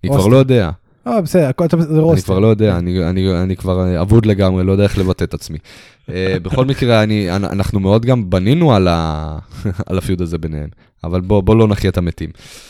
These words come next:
Speaker 2: כן.
Speaker 1: בוא לא נחיה את המתים ובוא נמשיך הלאה.
Speaker 2: <laughs> אוקיי, אז מלאקי ופאק, שוב, פיוד משלהם, מי, מי אתה רואה יוצא פה מנצח?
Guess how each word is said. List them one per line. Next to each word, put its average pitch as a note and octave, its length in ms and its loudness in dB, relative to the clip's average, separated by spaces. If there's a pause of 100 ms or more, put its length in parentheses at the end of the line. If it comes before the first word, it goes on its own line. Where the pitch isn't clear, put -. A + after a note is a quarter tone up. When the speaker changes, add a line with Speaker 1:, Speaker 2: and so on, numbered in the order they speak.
(300)
Speaker 2:
כן. A#2+ 160 -6 (3250)
Speaker 1:
בוא G2 120 -2
לא G2 120 0
נחיה F#2+ 180 -4
את - 40 -12
המתים G2+ 320 -4
ובוא F#2+ 160 -2
נמשיך F#2 280 -6
הלאה. D#2+ 180 -4 (400)
Speaker 2:
<laughs> - 1000 -2
אוקיי, D#3+ 180 0
אז C#3 100 0
מלאקי G#3 240 2 (100)
ופאק, C#3 400 -2 (480)
שוב, A#2+ 320 -4 (760)
פיוד F#3 200 4
משלהם, D3+ 640 0 (260)
מי, F#3+ 340 2
מי G3+ 140 4
אתה F#3 120 4
רואה E3 180 4
יוצא D#3+ 240 2
פה D#3 100 -2
מנצח? B2+ 580 -6